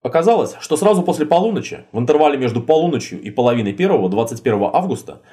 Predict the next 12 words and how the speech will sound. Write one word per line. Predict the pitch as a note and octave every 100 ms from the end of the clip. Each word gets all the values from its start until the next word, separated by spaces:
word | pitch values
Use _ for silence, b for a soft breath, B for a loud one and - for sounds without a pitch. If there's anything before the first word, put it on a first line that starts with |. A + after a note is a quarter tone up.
| B
на | B2
контейнерной | B2+ F#3 B3 G#3+ B2+ G#2
площадке | B2 B2 B2 -
работала | A2 A2+ B2+ B2
бригада | A2 A2 C3+ C#3+
из | A#2
трех | - A#2 A2+
человек, | C3 C3+ G2 - _
занимавшаяся | F#2+ A2+ A2+ C#3+ - G#2 F#2+ F#2+
заменой | G#2 A2 A#2+
мусорных | A2 A2+ A2 G2
контейнеров. | G#2+ B2 A2+ D#2+ -